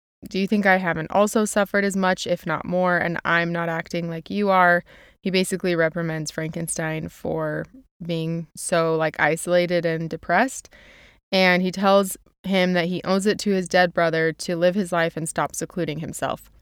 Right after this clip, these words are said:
Frankenstein finds that the only solution to this is to avoid his father as much as he can.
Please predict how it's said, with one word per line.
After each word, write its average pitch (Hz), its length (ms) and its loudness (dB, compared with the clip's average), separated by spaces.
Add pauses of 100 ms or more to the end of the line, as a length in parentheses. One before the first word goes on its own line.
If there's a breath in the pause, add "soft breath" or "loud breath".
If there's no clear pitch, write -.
(140)
Frankenstein 185 560 2
finds 165 340 0
that 165 140 -2
the 165 120 -4
only 185 240 0
solution 165 500 -2
to 165 120 -6
this 160 320 -4 (320 loud breath)
is 180 280 0
to 185 200 2
avoid 170 340 4
his 165 160 -4
father 156 340 0
as 160 140 -4
much 160 200 -4
as 156 100 -6
he 160 100 -6
can. - 380 -10